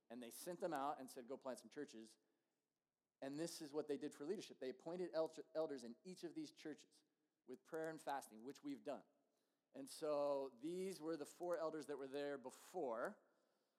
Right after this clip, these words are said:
Um, and so Chad, who served from the very beginning, he stepped off, and then we cheated and brought him back on real quick. And then Jeremy, they've finished their term, so to speak. But once you're an elder, you're always an elder,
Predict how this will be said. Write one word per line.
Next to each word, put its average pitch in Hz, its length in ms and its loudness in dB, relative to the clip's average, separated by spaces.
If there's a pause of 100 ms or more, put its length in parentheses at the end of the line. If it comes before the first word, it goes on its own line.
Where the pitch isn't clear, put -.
(240)
Um, 123 540 -2 (320)
and 123 300 -4
so 127 600 -2 (100)
Chad, 151 640 2
who 135 100 -4
served 151 320 -8
from 139 120 -6
the 127 60 -2
very 147 200 0
beginning, 143 400 -4 (640)
he 131 80 -10
stepped 151 320 -2
off, 151 260 6 (220)
and 131 100 -6
then 135 160 -2
we 131 340 -4
cheated 151 480 -2
and 131 80 -8
brought 135 160 2
him 127 60 -4
back 143 220 0
on 147 120 0
real 147 160 0
quick. 139 220 -4 (880)
And 143 160 -2
then 139 340 0
Jeremy, 147 320 -2
they've 147 240 0 (200)
finished 165 440 -2
their 139 420 2 (160)
term, 135 360 -2 (160)
so 131 80 -4
to 120 60 -6
speak. 123 300 -12
But 120 120 -8
once 165 200 -4
you're 160 100 -2
an 143 40 0
elder, 139 220 2
you're 131 180 0
always 143 300 2
an 110 80 -8
elder, 101 260 -10